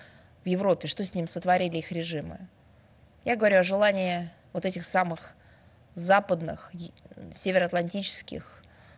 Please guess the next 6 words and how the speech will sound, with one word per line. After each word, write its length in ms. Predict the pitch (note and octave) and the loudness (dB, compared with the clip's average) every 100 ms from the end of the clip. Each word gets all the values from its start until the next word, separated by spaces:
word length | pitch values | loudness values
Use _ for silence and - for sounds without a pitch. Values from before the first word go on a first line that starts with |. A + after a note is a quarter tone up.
| - - | -20 -10
а, 380 | - - - - | -8 -6 -8 -2
элит, 500 | G3+ A3 B3+ - - _ - _ _ _ - | 2 4 2 -2 -12 _ -20 _ _ _ -6
которые 300 | F3+ F3+ F3 | -2 0 -2
спят 340 | - G#3+ G#3+ | 0 2 2
и 60 | G#3+ | 0
видят, 520 | F3+ D#3+ - - | -2 -6 -10 -16